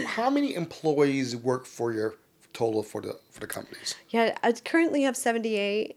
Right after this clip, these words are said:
Speaker 2: uh, on staff and, um, co-, combined, and, uh, yeah, so we have just about everything from, um, sales to,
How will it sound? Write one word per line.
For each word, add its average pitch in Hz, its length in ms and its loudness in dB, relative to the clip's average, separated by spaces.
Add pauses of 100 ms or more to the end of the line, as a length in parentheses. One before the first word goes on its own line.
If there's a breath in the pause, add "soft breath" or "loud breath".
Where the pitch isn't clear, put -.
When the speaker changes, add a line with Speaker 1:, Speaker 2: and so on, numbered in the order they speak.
(140)
Speaker 2:
uh, 202 280 0
on 202 200 -4
staff 214 840 -6
and, 180 500 0
um, 170 540 -2 (220)
co-, - 240 0 (180)
combined, 190 960 0 (140)
and, 180 520 -2 (140)
uh, 180 360 -8 (120)
yeah, 208 320 -16 (140)
so - 240 -16 (160)
we 185 100 -16
have 185 160 -16 (260)
just 185 240 -8
about 175 280 -2
everything 175 560 -2
from, 175 540 -2 (440 loud breath)
um, 175 480 -2
sales 180 1040 0
to, 175 640 -4